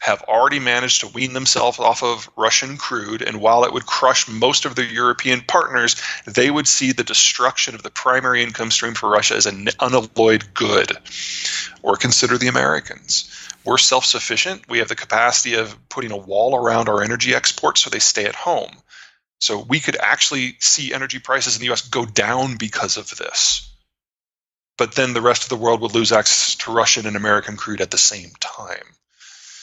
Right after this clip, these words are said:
So everyone has their own math to run. And a lot of it is gonna depend upon how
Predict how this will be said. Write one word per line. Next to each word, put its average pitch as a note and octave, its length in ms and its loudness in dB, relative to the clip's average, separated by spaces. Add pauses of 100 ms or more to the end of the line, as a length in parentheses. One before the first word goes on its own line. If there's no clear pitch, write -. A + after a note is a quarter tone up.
(140)
So - 320 -6
everyone D#3 400 2
has B2+ 240 0
their A2 160 -6
own A2+ 180 -6
math G2+ 380 -2
to - 140 -2
run. - 300 -8 (540)
And A#2 120 0
a A2 40 4
lot G#2 260 6
of C3+ 80 -2
it C3 60 0
is B2+ 120 2
gonna B2 160 -4
depend A#2 360 -2
upon A#2+ 320 -2
how G#2+ 480 2